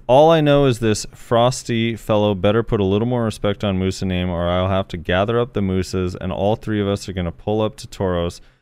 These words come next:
and he will have, let's say, a little accident." <laughs> They're gonna make me pee my bed. <laughs> Or pee my pants.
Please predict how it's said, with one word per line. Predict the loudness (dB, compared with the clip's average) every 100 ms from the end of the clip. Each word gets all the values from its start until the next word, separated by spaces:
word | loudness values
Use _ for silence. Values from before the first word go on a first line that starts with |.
| _
and | -4 -2
he | 0 2
will | 2 2
have, | 0 0
let's | 0 -2 -2
say, | -4 -2 -2 -4 -6
a |
little | -4 -4 -4 -4
accident." | -8 -10 -14 -12 -14 -14 _ _ _ _
<laughs> | _ _ 2
They're | 2 4 4
gonna | 4 6
make | 4 2
me | 2 2 0 -2
pee | -4 -2 0
my | 0 0
bed. | 4 4 4 0 0 2
<laughs> | 2 2 -4 -16 -20 _ _ _ _ _ _ _ _ _ _ _ _ _ -12 -10 -10 -4
Or | -2
pee | 4 4
my | 4 0
pants. | 2 2 2 -2 -12